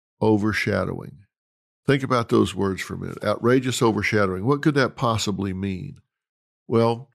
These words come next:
outrageous overshadowing is when you do something that is so over the top, so outrageous, that it gets so much attention that it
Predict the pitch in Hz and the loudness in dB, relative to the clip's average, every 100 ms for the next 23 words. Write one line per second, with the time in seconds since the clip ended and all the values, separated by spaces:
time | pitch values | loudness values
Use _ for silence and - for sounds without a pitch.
0 | - 131 123 127 156 190 190 165 170 151 | -2 -2 0 4 4 4 0 2 2 2
1 | 117 - 127 120 104 98 92 92 - 101 | 2 2 2 2 0 -2 -4 -6 -4 -2
2 | 95 - 110 104 98 98 95 107 170 208 | -2 0 2 2 0 -2 -2 2 4 2
3 | 131 101 151 156 - 107 85 - - - | 0 4 6 6 4 2 0 -6 -12 -12
4 | 127 - _ _ - 123 113 107 98 - | -16 -20 _ _ 0 4 6 4 2 0
5 | 139 156 175 185 185 185 180 135 101 87 | 4 6 6 6 4 0 2 0 0 -4
6 | - _ _ _ _ _ - - - - | -12 _ _ _ _ _ -12 -8 -6 2
7 | 147 156 180 185 180 160 147 151 147 113 | 6 6 6 6 2 0 2 4 2 0
8 | 98 90 - - - _ _ _ _ _ | -4 -6 -12 -16 -18 _ _ _ _ _
9 | - 113 123 117 113 - 117 117 - - | -10 2 4 6 4 2 0 0 0 -4
10 | - - 147 175 190 185 190 180 - 151 | -2 2 4 6 6 4 2 0 2 0
11 | - 165 151 - 92 90 98 - _ _ | 2 0 2 0 -4 -6 -14 -20 _ _
12 | - 120 123 120 | 0 4 6 4